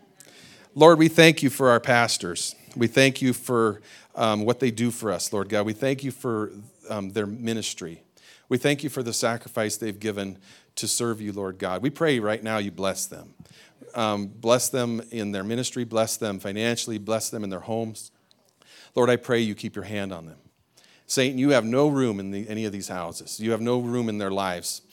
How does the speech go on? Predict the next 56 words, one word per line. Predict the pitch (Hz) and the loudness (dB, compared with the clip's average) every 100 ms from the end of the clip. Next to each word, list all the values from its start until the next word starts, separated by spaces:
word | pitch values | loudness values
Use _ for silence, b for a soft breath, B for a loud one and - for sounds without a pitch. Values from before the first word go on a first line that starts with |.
| B B B | B B B
And | 117 | 0
you | 123 | 2
have | 127 | 2
no | 120 131 | 2 0
room, | 131 127 117 123 | 2 0 -2 -2
no | 123 135 | 2 2
way | 131 123 110 | 4 2 2
that | 104 | -2
you | 110 | -4
can | 107 101 | -6 -8
touch | - 117 - | -4 -4 -4
each | 120 - | -8 -8
one | 117 107 | -8 -6
of | |
them, | 101 101 | -4 -4
because | 101 104 98 | -6 -8 -4
they're | 110 107 | -4 -4
covered | - 127 110 92 | -4 -4 -4 -4
by | 95 | -6
the | 90 | -4
blood | 104 107 113 | -4 -2 -2
of | 101 | -4
Jesus | 101 95 90 87 - B B B | -6 -6 -6 -8 -10 B B B
and | 117 | -2
they're | 110 | 0
backed | 107 117 110 - | 4 4 4 0
by | 101 107 | 0 0
every | 113 123 | 0 -4
person | 127 123 - 110 | -4 -4 -4 -6
here | 92 107 | -6 -4
in | 90 | -4
prayer. | 82 95 85 82 - B B B B | -6 -8 -8 -8 -14 B B B B
And | 127 | 0
Lord | 131 131 | 2 4
God, | 135 131 | 6 6
I | 135 | 4
just | 131 - | 2 2
ask | 127 117 123 | 4 4 2
right | 123 120 | 2 2
now | 113 104 | 0 0
that, | 101 104 - | 0 -4 -4
um, | 104 95 95 - _ - | -4 -2 -4 -10 _ -4
as | 107 101 95 - - | 0 0 -2 -4 -6
they | 110 120 | -2 0
stand | - - 135 131 | 0 2 2 4
up | 123 127 | 2 0
here | 117 | -4
in | 101 | -4
front | 123 113 | -6 -4
of | 95 | -4
us, | 90 | -6
Lord, | 113 104 98 | -4 -4 -4
that, | 95 - B B B | -8 -8 B B B
um, | - 98 90 92 104 | -8 -6 -6 -8 -8
and | 104 | -6
we, | 104 113 113 | -2 -2 -4